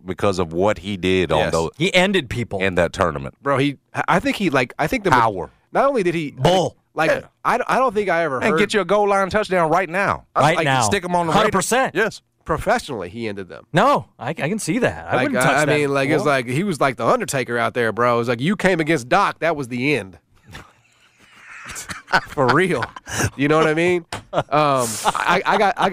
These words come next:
Speaker 2: I got the right Memphis football player in that, in that. I mean, like,
Speaker 3: Looked like Brock Purdy
Speaker 2: let,
Speaker 3: out there after he done
Speaker 2: let,
Speaker 3: with
Speaker 2: let,
Speaker 3: you.
Speaker 2: let's just think about this for a second, though.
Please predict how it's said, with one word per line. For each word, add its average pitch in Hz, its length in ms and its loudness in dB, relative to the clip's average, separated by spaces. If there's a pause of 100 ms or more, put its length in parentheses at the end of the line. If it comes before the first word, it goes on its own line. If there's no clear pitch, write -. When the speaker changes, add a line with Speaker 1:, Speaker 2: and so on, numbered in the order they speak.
Speaker 2:
I 185 120 2
got 190 200 0
the 139 100 0
right 143 280 0
Memphis 143 300 -4
football 120 320 0
player 107 360 0
in 107 120 -2
that, 113 360 0
in 117 140 -6
that. 117 200 2 (240)
I 240 80 4
mean, 285 260 0
like, 269 180 2
Speaker 3:
Looked 151 160 0
like 147 160 0
Brock 160 260 2
Purdy 208 260 2
Speaker 2:
let, - 80 4
Speaker 3:
out 135 140 2
there 135 120 2
after 120 180 0
he 117 100 -2
done 127 180 2
Speaker 2:
let, - 60 4
Speaker 3:
with 123 80 -4
Speaker 2:
let, 294 220 2
Speaker 3:
you. 240 60 -10
Speaker 2:
let's 320 220 0
just 254 220 -8
think 233 140 -2
about 190 280 0
this 202 240 0
for 123 200 -4
a 101 40 -4
second, 110 400 -6
though. 92 220 0